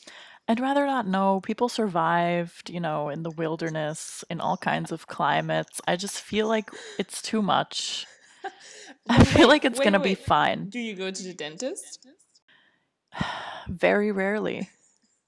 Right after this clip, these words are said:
Speaker 1: I mean, also, it's not that I don't go. So I do go to the doctor
Speaker 2: But
Speaker 1: and I
Speaker 2: really
Speaker 1: do go to the
Speaker 2: just if you have
Speaker 1: dentist.
Speaker 2: to.
Speaker 1: No, the opposite. <laughs> So I go, like, once every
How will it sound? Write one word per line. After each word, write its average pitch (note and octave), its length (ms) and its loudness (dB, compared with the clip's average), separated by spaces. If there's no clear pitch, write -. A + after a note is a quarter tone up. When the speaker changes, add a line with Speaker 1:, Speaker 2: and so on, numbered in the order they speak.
Speaker 1:
I A#3+ 80 10
mean, C4+ 280 6
also, D#4 400 8
it's - 200 4
not A3+ 160 6
that B3 100 4
I A3 100 6
don't E3+ 480 2
go. D#3 420 2
So F#3 180 0
I D#3+ 100 4
do F#3+ 220 2
go E3+ 160 4
to F3 120 -2
the E3+ 100 -2
doctor D#3 320 0
Speaker 2:
But D#3+ 100 0
Speaker 1:
and E3 80 -2
I E3 40 -2
Speaker 2:
really A#3+ 240 0
Speaker 1:
do G3+ 60 0
go F#3+ 140 4
to G3+ 160 2
the F3 100 2
Speaker 2:
just E3 120 -2
if - 0 -
you D#3 40 8
have E3 100 4
Speaker 1:
dentist. G#3+ 300 0
Speaker 2:
to. - 180 -10
Speaker 1:
No, A#3+ 480 8
the F3+ 180 2
opposite. - 520 2
<laughs> A3+ 80 4
So - 180 2
I F3 120 4
go, E3+ 260 4
like, E3+ 380 0
once E3+ 720 -2
every D#3+ 680 -4